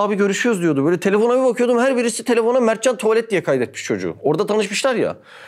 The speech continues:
Çocuk tuvaletten çıkamıyor. Saatlerce öyle vesveselenmiş ki. "Aman benim şuram mı kuru kaldı, buram mı kuru kaldı, şu arası mı kuru kaldı?" Yani böyle zımparalıyor gibi abdest alıyordu kendisine.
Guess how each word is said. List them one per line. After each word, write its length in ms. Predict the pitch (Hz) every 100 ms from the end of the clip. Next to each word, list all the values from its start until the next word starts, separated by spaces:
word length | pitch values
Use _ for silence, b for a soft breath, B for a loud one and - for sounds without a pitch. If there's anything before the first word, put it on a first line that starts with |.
| B
Çocuk 280 | - 185 240
tuvaletten 420 | 180 202 202 262
çıkamıyor. 400 | 254 - 175 143
Saatlerce 800 | 120 - 196 190 196 226 240 180
öyle 220 | 185 208
vesveselenmiş 640 | 214 196 208 226 214 226 -
ki. 180 | 151 127
"Aman 300 | - 190 190
benim 180 | 185 175
şuram 260 | - 202
mı 120 | 202 175
kuru 160 | 175
kaldı, 320 | - 143 175
buram 180 | 180 180
mı 120 | 196
kuru 180 | 175 165
kaldı, 360 | 147 135 185 202 B B B
şu 200 | - 175
arası 260 | 175 180 220
mı 100 | 175
kuru 180 | 175
kaldı?" 260 | 147 147 147
Yani 240 | 175 196
böyle 120 | 190 190
zımparalıyor 580 | 151 160 202 220 196
gibi 160 | 175 185
abdest 340 | 170 202 196
alıyordu 240 | 175 143 117
kendisine. 420 | 107 101 87 -